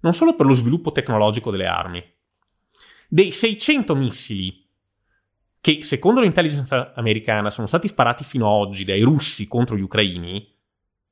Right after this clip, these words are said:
oggi, o-, oggi nove marzo, eh,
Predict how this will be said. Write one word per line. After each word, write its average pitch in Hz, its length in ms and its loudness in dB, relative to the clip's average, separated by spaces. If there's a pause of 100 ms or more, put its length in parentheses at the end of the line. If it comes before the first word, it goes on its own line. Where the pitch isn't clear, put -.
oggi, 110 600 0
o-, - 240 -4
oggi 104 200 0
nove 98 200 -4
marzo, 92 640 -4 (640)
eh, - 460 0